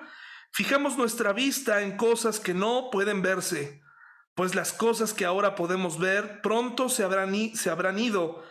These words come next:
pero las cosas que no podemos ver permanecerán para siempre".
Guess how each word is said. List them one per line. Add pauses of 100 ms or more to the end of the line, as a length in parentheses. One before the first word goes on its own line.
(240)
pero
las
cosas
que
no
podemos
ver
permanecerán
para
siempre".